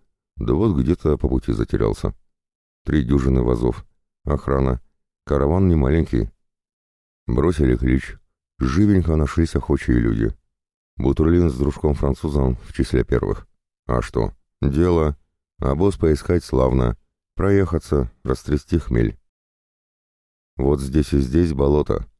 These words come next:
Воевода Змеев вечером показал на чертеже карте.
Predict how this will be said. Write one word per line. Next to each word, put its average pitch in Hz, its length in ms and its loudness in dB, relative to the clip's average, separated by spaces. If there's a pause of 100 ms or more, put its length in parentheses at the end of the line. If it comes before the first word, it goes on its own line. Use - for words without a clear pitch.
(380)
Воевода 78 420 2
Змеев 78 540 2
вечером 67 540 0
показал 65 440 -2
на 65 120 0
чертеже 62 440 -2
карте. 57 440 -4